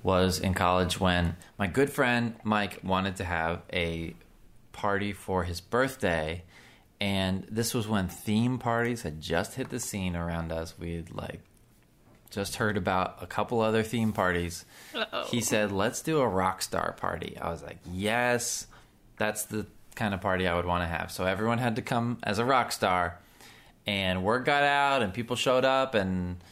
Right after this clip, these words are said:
Speaker 1: I don't, I, maybe there was a keg. I think he, there was, and it was a big party. And then more people kept showing up and got really big,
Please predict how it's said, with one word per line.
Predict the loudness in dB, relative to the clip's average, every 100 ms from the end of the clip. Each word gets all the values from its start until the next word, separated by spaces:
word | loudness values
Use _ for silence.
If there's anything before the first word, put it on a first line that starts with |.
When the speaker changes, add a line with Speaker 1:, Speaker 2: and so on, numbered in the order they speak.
| -20 -20 _ -8 -2
Speaker 1:
I | 0
don't, | 0 2
I, | 2
maybe | 4 4 4
there | 4
was | 2
a |
keg. | 2 4 6 4 2 -2
I | -4
think | -2 -4
he, | -2
there | 0 2 4
was, | 4 2 0 -4 -14 -20 -20 -20 -14 0
and | 2 4 4 2 -4 -10 _ 2
it |
was | 4 4
a | 4
big | 2 4
party. | 4 4 4 2 0
And | 0 4
then | 4 4 2
more | 2 2
people | 0 -6
kept | -6 -6
showing | -2 0 0
up | -2
and | -4 -4
got | -4
really | 0 2 2
big, | 4 4 2 -2